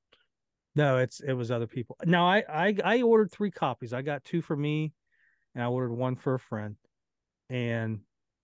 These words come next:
the other two had Jack's signatures, just the one. I think the other two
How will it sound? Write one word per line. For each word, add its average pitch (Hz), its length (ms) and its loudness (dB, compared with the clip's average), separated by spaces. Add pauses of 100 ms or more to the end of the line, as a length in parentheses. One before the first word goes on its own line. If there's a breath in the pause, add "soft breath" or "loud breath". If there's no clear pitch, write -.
(340)
the 127 220 0
other 131 140 2
two 147 200 -2
had 113 240 -2
Jack's - 600 -12
signatures, - 760 -14
just - 220 -10
the 113 80 -10
one. 101 360 -12 (260)
I 147 60 -2
think 233 200 -6
the 117 80 -6
other 101 80 -8
two 113 160 -12